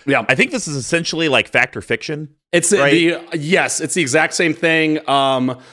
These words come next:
Speaker 1: there's, except the difference is you put them into piles.
Speaker 2: Correct,
Speaker 1: Yeah,
Speaker 2: correct.
Speaker 1: but beyond that,
Speaker 2: So
Speaker 1: it's Fact or
Speaker 2: that
Speaker 1: Fiction.
Speaker 2: Yeah, so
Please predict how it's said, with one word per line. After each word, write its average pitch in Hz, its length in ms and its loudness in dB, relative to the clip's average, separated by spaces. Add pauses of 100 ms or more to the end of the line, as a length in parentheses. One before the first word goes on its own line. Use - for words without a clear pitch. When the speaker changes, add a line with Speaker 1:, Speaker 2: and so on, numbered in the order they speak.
(320)
Speaker 1:
there's, 175 420 2
except 180 400 0
the 185 80 2
difference 190 500 0
is 151 300 0
you 143 200 0
put 165 280 -2
them 143 200 2
into 127 180 0
piles. 98 520 -6
Speaker 2:
Correct, 131 520 0 (100)
Speaker 1:
Yeah, - 80 4
Speaker 2:
correct. 123 320 -2
Speaker 1:
but 156 120 2
beyond 190 220 4
that, - 40 6
Speaker 2:
So - 60 6
Speaker 1:
it's - 80 0
Fact 127 160 0
or 139 40 2
Speaker 2:
that 156 160 2
Speaker 1:
Fiction. 101 220 -14 (460)
Speaker 2:
Yeah, 113 360 0
so 127 460 -2